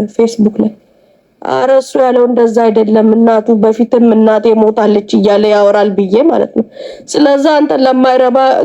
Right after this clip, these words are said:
ጌም ብለክ ሚኪም ቀብጠካን ዋጋክን እንዳታገኝ፣ ዋጋሽን እንዳታገኝ ሚኪ። <laughs> መንግስት ሚዛውን አጥቷል። ከርቸሌ እንዳትገቢ።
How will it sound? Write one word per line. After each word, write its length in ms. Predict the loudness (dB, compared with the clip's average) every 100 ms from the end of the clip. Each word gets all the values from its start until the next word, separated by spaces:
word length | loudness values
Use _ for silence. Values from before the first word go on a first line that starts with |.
| -2
ጌም 280 | 0 0 0
ብለክ 300 | 0 -2 0
ሚኪም 420 | 0 0 0 0 -2 -10
ቀብጠካን 680 | -6 -6 -4 -6 -2 -2 -2 -6 -20 -20 -8
ዋጋክን 580 | -4 -2 -2 -2 -2 0
እንዳታገኝ፣ 720 | 0 0 -2 -2 -2 -2 -4 -6 -14 -20 -20 _ _ -18 -16 -16 -20 _ _ _ _ _ _ _ _ _ _ -16 -4
ዋጋሽን 600 | -2 -2 -2 -2 0 0
እንዳታገኝ 800 | 0 -2 -4 -4 -2 0 0 2
ሚኪ። 380 | 2 0 -2 0 2 2 2 0 0 0 0 -2 -12
<laughs> 880 | -14 -4 0 0 -2 -8 _ _ -12
መንግስት 720 | -6 -6 -4 -4 -6 -10 _ _ _
ሚዛውን 560 | -2 0 0 0 -6 -6
አጥቷል። 420 | -6 -6 -4 -4 -6 _ _ _ _ _ _ _ _ _ _
ከርቸሌ 540 | -8 -6 -4 -4 -2 -2
እንዳትገቢ። 680 | -2 -6 -4 -2 -2 -2